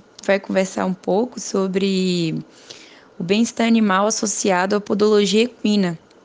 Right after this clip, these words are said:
Vou conversar com o médico veterinário Lucas Marçal Soledade. Tudo bom, Lucas?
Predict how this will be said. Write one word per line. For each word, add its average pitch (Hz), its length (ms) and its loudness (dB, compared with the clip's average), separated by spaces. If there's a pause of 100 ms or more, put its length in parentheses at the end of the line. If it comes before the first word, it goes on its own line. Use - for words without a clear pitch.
(960)
Vou - 80 -20
conversar 185 380 0
com 202 120 -2
o 196 40 2
médico 185 360 0
veterinário 170 840 2
Lucas 170 540 -2
Marçal 185 400 0
Soledade. 170 720 -2
Tudo 214 180 -2
bom, 247 300 4
Lucas? 214 440 -2